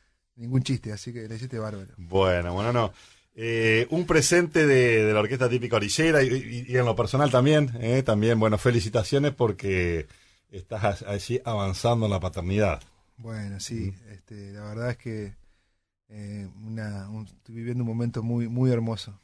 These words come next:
Speaker 1: desde lo
Speaker 2: Ujú.
Speaker 1: musical y desde lo, lo personal también. Así que, eh, le mando ahí a, a mi querida Tina y a, y a Froilán un, un beso enorme.
Speaker 2: Bien,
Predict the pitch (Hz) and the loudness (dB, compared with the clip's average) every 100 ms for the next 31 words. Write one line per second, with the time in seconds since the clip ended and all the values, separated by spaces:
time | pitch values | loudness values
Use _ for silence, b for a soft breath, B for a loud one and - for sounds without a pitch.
0 | _ _ _ 110 107 113 113 110 104 123 | _ _ _ -14 -8 -6 -4 -4 -2 4
1 | 127 135 123 113 104 104 107 101 110 - | 6 6 4 2 -2 -2 -4 -4 -4 0
2 | 110 117 113 113 135 156 b b b b | 2 4 4 2 2 0 b b b b
3 | b b b - 101 113 110 110 107 101 | b b b -20 -14 -12 -8 -6 -4 -4
4 | 101 98 95 95 95 107 101 98 98 101 | -6 -8 -10 -12 -18 -16 -12 -10 -10 -8
5 | 110 110 104 107 107 101 98 _ _ _ | -4 -2 -2 -2 -4 -6 -8 _ _ _
6 | _ _ _ _ - 104 104 107 117 110 | _ _ _ _ -16 -10 -6 -2 0 2
7 | 120 123 120 117 110 104 110 104 - 110 | 4 6 6 4 0 -2 -2 -4 -6 -4
8 | 107 120 123 117 110 104 107 - 107 107 | 0 2 2 2 0 -4 -10 -12 -6 0
9 | 110 - 110 110 101 95 95 - b b | 2 4 4 4 4 2 -2 -10 b b
10 | _ 87 87 85 | _ -2 0 2